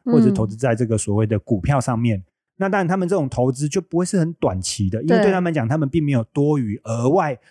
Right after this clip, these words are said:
Speaker 2: 可运用，哦，在那边杀进杀出的钱没有了，所以他们就会把这个钱呢，做一个比较短，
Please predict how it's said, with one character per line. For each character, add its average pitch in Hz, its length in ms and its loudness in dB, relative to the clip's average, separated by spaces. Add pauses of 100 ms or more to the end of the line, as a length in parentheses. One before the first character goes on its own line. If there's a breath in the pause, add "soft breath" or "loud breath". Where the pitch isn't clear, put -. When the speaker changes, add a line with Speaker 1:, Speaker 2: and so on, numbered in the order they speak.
(180)
Speaker 2:
可 131 240 2
运 175 240 2
用， 156 340 0
哦， 127 160 0
在 175 80 0
那 170 80 2
边 175 160 0
杀 170 300 0
进 175 240 0
杀 156 280 0
出 160 220 -2
的 143 80 4
钱 101 260 -4 (140)
没 139 140 0
有 147 180 2
了， 98 220 -6 (180)
所 208 160 0
以 - 20 2
他 196 120 0
们 185 120 0
就 170 120 -2
会 190 60 0
把 120 180 -4
这 165 120 -4
个 156 80 2
钱 104 380 0
呢， 101 240 0 (140)
做 185 180 0
一 160 40 2
个 151 100 6
比 123 80 0
较 160 160 2
短， 107 320 0